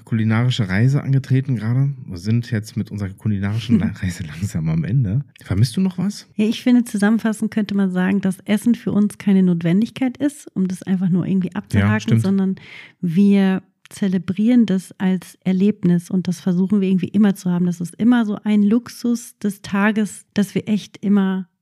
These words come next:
Speaker 2: so richtig auskosten. Und deswegen war uns diese Folge auch so wichtig und wollten euch da mal teilhaben lassen.
Speaker 1: Ich glaub, das kam auch rüber.
Speaker 2: Ja, es fehlt noch so viel. <laughs>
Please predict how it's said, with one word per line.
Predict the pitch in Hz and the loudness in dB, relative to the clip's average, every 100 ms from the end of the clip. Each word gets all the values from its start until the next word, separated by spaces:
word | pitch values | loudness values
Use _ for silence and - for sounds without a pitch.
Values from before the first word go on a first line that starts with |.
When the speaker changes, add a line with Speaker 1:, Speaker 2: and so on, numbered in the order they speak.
| - | -14
Speaker 2:
so | 185 | -4
richtig | 208 196 208 - - | -2 0 -4 -4 -2
auskosten. | 185 175 - 180 151 - - - - | 0 0 -4 -6 -6 -8 -8 -8 -2
Und | 180 175 165 - | 0 2 -2 -10
deswegen | 165 185 185 180 175 165 | -6 -2 0 2 0 2
war | 165 170 | 2 2
uns | 175 - | 0 0
diese | 208 220 | 0 0
Folge | - 330 349 226 | 0 -4 -2 -2
auch | 160 - - | -2 -4 -18
so | - 180 | -8 -2
wichtig | 170 160 180 175 | -2 -2 -4 -2
und | 170 170 | -2 0
wollten | 185 - 175 | 0 -2 -2
euch | 190 - | -2 -2
da | 196 | 0
mal | 202 | 0
teilhaben | 202 - 240 247 175 170 165 | -2 -4 -2 0 0 0 -2
lassen. | 156 - 170 - - | -4 -8 -16 -18 -14
Speaker 1:
Ich | - | -8
glaub, | - 107 | -2 -2
das | - - | -4 -10
kam | - 107 | -2 -2
auch | 107 | 0
rüber. | 101 98 85 - | -2 -2 -6 -2
Speaker 2:
Ja, | 175 | 2
es | 165 - | 2 2
fehlt | - 240 - | -2 -2 -2
noch | 175 | -6
so | - | -8
viel. | - - - | -14 -12 -8
<laughs> | 214 | -6